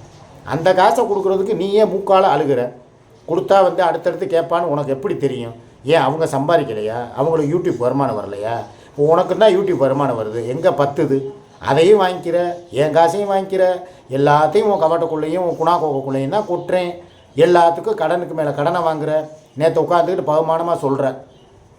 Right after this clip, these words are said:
நகையை நான் வாங்கணும்னா ஒரு நகையை கொண்டு போய் அடகுல வச்சு அந்த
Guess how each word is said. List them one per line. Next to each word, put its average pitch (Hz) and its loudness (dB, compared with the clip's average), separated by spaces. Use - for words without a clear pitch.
நகையை 156 4
நான் 135 0
வாங்கணும்னா 147 0
ஒரு 139 2
நகையை 151 4
கொண்டு 143 -4
போய் 143 2
அடகுல 143 0
வச்சு 139 -2
அந்த 147 -2